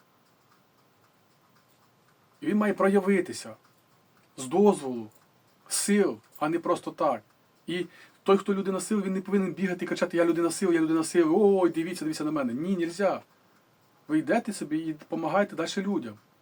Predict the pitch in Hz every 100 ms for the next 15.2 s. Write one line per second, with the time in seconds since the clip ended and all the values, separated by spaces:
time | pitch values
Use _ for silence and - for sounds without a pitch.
0 | _ _ _ _ _ _ _ _ - 262
1 | 349 - 208 202 196 196 196 - - 196
2 | 202 175 170 185 233 190 165 - 190 185
3 | 196 - - 185 180 180 165 175 165 190
4 | 160 139 - 170 170 160 160 151 156 220
5 | 277 _ _ _ - 170 214 175 - 170
6 | 175 - - 170 127 - - 185 - 165
7 | 151 151 143 - 135 151 202 165 - 147
8 | 147 147 135 131 123 - - - - 185
9 | 190 185 175 156 151 143 - 143 165 190
10 | 196 202 196 196 190 - 196 185 160 156
11 | - 170 165 233 143 117 _ - - -
12 | - 180 196 190 208 175 160 156 - -
13 | 156 - 165 170 127 107 - _ _ _
14 | _ _ _ _ _ _ _ _ _ -
15 | 214 -